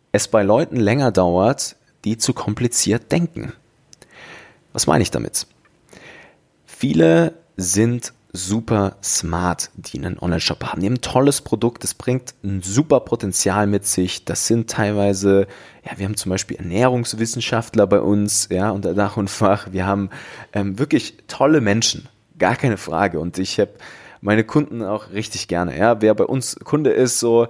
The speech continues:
äh, der ist da auch nicht umsonst. Und ich, ich, ich liebe meine Kunden. Ja, also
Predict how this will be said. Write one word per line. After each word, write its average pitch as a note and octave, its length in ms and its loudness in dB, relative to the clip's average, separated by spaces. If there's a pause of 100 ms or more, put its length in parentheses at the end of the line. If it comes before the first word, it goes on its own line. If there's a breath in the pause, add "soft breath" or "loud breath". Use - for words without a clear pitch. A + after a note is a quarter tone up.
(480 loud breath)
äh, F#2 240 0
der F#2 540 -4 (800)
ist B2+ 180 0
da A2+ 80 6
auch G#2 180 4
nicht G#2 220 -8
umsonst. A#2 480 -2
Und - 180 -10
ich, - 220 -16
ich, - 220 -16 (400)
ich G2 140 -8
liebe A2+ 240 2
meine F2+ 200 2
Kunden. F#2 280 -6
Ja, A#2 300 0
also G2+ 380 0